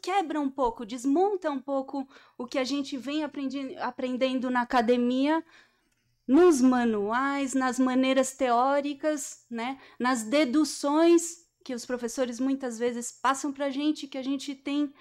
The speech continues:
tende a aplicar, né, como um corpo teórico, mas, é, ouvir esse olhar mais antropológico, é, foi, foi de muito benefício pra desmontar um pouco,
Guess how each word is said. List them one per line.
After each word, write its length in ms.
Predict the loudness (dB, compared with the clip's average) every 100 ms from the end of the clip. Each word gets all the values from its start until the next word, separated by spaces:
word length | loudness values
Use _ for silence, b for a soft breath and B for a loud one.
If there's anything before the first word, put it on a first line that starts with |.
| b b
tende 440 | 2 6 6 4 4
a 260 | 4 2 0
aplicar, 840 | -2 0 -2 -4 -2 0 2 0 b b b
né, 280 | -10 -8 -8
como 240 | -4 2 2
um 80 |
corpo 560 | 0 2 6 8 6 -2
teórico, 800 | -4 0 2 4 2 -2 -4 -8 B B B B B B
mas, 580 | 2 4 4 2 -4 -10 -4
é, 460 | -2 0 -2 -4 -6 -10 _ -20 _
ouvir 600 | 2 2 2 2 4 4
esse 200 | 0 0
olhar 280 | 2 2 4
mais 340 | 6 6 6
antropológico, 1300 | 6 4 2 -6 -4 -2 2 2 0 -2 -6 -8 -8 -12 _
é, 180 | -12 -12
foi, 260 | -10 -12 -12
foi 320 | -10 -10 -10
de 180 | -10 0
muito 260 | 2 2 0
benefício 760 | -2 -2 -2 -2 -2 -2 -8
pra 180 | -2 0
desmontar 600 | 2 4 4 4 4 4
um 60 | 4
pouco, 540 | 4 2 4 2 0